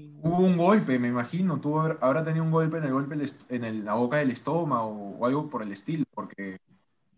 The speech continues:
no, no creo que fue por físico, fue por un tema de que lo habrán golpeado, porque después jugó hasta los setenta minutos y eso fue como comienzos del primer tiempo.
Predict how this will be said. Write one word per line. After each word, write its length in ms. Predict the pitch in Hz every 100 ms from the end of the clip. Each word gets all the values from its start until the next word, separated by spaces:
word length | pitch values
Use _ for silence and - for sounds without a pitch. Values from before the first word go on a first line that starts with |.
| _ _ _ _
no, 340 | 117 127 143 -
no 200 | 139 160
creo 160 | 185 180
que 80 | 156
fue 160 | 165
por 140 | 160 135
físico, 420 | 185 - 135 120
fue 180 | 151 143
por 100 | 156
un 160 | 151
tema 220 | 156 151 160
de 100 | 131
que 100 | 120
lo 140 | 110
habrán 240 | 110 131
golpeado, 640 | 139 113 107 147 127 107 - _ _
porque 240 | - 127 123
después 340 | 120 180 196
jugó 280 | 175 147 160
hasta 180 | 160 160
los 100 | 135
setenta 300 | 123 131 131
minutos 420 | 123 180 151 120
y 40 |
eso 120 | 117
fue 140 | 127 127
como 240 | 135 123 - _ _ _ _
comienzos 420 | 139 135 156 160
del 100 | 160
primer 220 | 127 - _
tiempo. 380 | 170 156 101